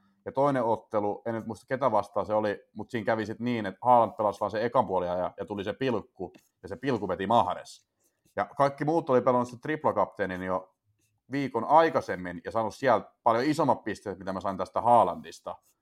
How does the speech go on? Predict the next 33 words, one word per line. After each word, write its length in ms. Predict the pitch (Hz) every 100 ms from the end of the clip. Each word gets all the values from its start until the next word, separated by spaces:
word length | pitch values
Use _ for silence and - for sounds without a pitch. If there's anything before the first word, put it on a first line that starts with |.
| _ _ _ _ _ -
Ää, 320 | 87 85 82 - _ _ _ _ _ _ _ _ _ _ - - - _ _ _ _ _ _
se, 280 | - 113 120
siinä 220 | 113 113
kävi 220 | 120 110
kyllä 140 | 107
vähän 240 | 98 95 90
huonoa 280 | 92 90 87
tuuria 300 | 90 87 87
mua, 160 | 87
kun 140 | 90 85
Haaland 260 | 87 87
ei 100 | 82
tosiaan 280 | 82 - 87
just 180 | 85 -
vetänyt 280 | 82 82 85
sitä 140 | 80
pilkkua 380 | - 82 - 82
ja 60 |
muut 220 | 82 85 -
vastaavaa, 500 | 80 - 85 80 78
mut 180 | 80
tota, 280 | - - 87 -
mä, 140 | 190 220
mä 80 |
en 60 | 285
nyt 120 | 269
muista, 280 | 269 269 -
että 100 | -
ku-, 120 | 240
mikä 280 | 226 262 262
se 120 | 143
oli 220 | 135 135 101
se 260 | 107 -